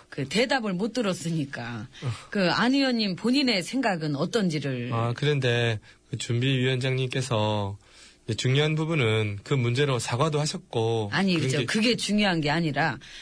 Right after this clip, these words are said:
Speaker 1: 안 의원님 생각은 어떠시냐고요.
Speaker 2: 백범 선생님 묘소도 참배하겠습니다.
Speaker 1: 아.
Speaker 2: 그렇게 하려고요.
Speaker 1: 예.
Speaker 2: 대답이 됐다고 생각합니다.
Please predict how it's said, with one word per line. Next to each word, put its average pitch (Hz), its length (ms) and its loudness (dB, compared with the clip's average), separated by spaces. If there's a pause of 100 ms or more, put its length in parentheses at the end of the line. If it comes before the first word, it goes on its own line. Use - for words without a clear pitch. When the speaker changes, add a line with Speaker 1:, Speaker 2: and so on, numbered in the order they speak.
Speaker 1:
안 233 260 2
의원님 285 440 2
생각은 190 500 -2
어떠시냐고요. 135 840 -4
Speaker 2:
백범 175 440 0
선생님 147 460 2
묘소도 120 320 2
참배하겠습니다. 120 840 -2 (360)
Speaker 1:
아. 123 680 -6
Speaker 2:
그렇게 151 240 0
하려고요. 107 400 -2 (460)
Speaker 1:
예. 123 640 -2
Speaker 2:
대답이 143 360 0
됐다고 147 400 0
생각합니다. 135 680 -2